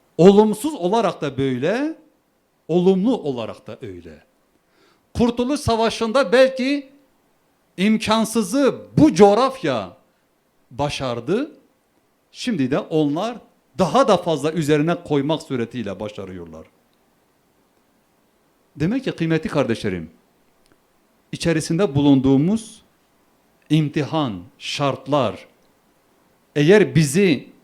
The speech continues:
bir mücadeleye zorluyor ise ve o noktada en zor olduğumuz zamanlarda neyi nasıl yapmamız gerektiği noktasında Rabbimizden ders alarak,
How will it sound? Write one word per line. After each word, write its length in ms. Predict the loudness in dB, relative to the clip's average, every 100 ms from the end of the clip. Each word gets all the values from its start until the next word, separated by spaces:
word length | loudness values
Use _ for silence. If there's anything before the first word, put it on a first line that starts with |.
| _ -18
bir 300 | 2 6 6
mücadeleye 920 | 4 2 2 4 4 2 2 2 2
zorluyor 640 | 2 4 4 4 4 2 0
ise 320 | -8 -8 -10 -14 _ _ _ _ _ -18
ve 280 | 2 4 4 4
o 260 | 6 6 6
noktada 460 | 2 2 -2 -2
en 400 | 0 2 4 2
zor 260 | 4 6 6
olduğumuz 580 | 4 2 2 2 0 -2
zamanlarda 800 | 0 0 0 2 0 0 -2 -4 -12 _ _ _
neyi 760 | -6 -2 4 6 8 8 8 6
nasıl 340 | 2 2 -2
yapmamız 600 | 2 2 2 -2 -2 0
gerektiği 600 | 2 4 2 0 0 2 4
noktasında 800 | 2 2 0 2 2 4 2 -4 -14 -4
Rabbimizden 1120 | 2 2 6 6 8 4 4 4 6 6 6
ders 260 | 6 4 0
alarak, 440 | -4 -2 -2 -2